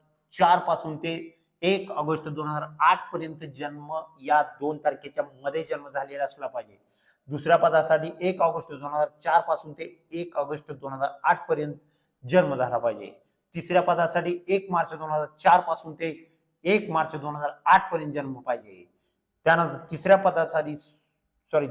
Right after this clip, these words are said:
चौथ्या पदासाठी तुम्हाला या ठिकाणी चौथं पद आहे. चौथ्या पदासाठी एक मार्च दोन हजार चार पासून ते एक मार्च दोन हजार आठ मधील जन्म असला पाहिजे.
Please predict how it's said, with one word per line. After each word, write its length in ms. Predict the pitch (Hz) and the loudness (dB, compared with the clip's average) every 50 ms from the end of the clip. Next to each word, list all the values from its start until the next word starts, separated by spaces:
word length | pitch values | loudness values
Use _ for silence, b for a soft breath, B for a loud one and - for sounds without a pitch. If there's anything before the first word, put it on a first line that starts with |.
| - - | -2 2
चौथ्या 280 | - 170 170 151 - 202 | 2 2 4 6 6 6
पदासाठी 460 | - 190 180 170 170 156 175 170 160 | 6 6 4 4 0 0 -2 -4 -4
तुम्हाला 420 | 151 151 165 165 170 165 170 170 - - - - _ _ _ _ | -8 -6 -2 0 4 6 6 6 4 0 -8 -20 _ _ _ _
या 80 | 139 139 | -4 -2
ठिकाणी 300 | 143 151 151 156 156 160 | -2 -2 -4 -4 -6 -8
चौथं 400 | - - - 175 147 - - 170 | -8 2 2 2 2 4 0 0
पद 200 | 170 185 175 165 | 2 2 4 6
आहे. 180 | 165 160 160 160 | 6 6 4 2
चौथ्या 340 | 160 - 165 160 165 175 170 | -2 -4 -4 -4 -2 -4 -4
पदासाठी 520 | 170 170 165 156 165 160 - - - 180 | -4 -4 -4 -4 -6 -8 -8 -8 -4 -4
एक 120 | 190 185 190 | -4 -4 -4
मार्च 300 | 175 175 175 170 - - | -2 -2 -2 -2 -2 -6
दोन 180 | 165 156 156 151 | -12 -12 -6 -2
हजार 180 | 151 151 151 147 - _ _ _ _ _ _ _ _ _ _ _ | 0 0 0 -2 -4 _ _ _ _ _ _ _ _ _ _ _
चार 180 | - 208 196 196 | 6 8 8 8
पासून 300 | 196 185 156 - 151 147 | 8 4 0 0 -4 -6
ते 440 | 139 151 147 147 - - - - - - | -4 -6 -6 -6 -10 -16 -20 -14 -4 -2
एक 200 | 175 190 185 165 | 0 0 0 -2
मार्च 180 | 170 160 143 | -4 -4 -2
दोन 140 | 135 156 151 | -4 -4 -2
हजार 220 | 147 143 143 - - | -2 -2 -2 0 2
आठ 260 | 160 165 170 170 170 170 | 4 4 4 4 0 -6
मधील 300 | 160 151 143 160 147 135 | -8 -6 -6 -8 -10 -8
जन्म 240 | - 143 135 139 139 | -8 -8 -6 -6 -6
असला 300 | 131 123 - 135 135 120 | -6 -6 -6 -6 -6 -4
पाहिजे. 300 | - 127 123 117 117 | -2 -4 -4 -4 -10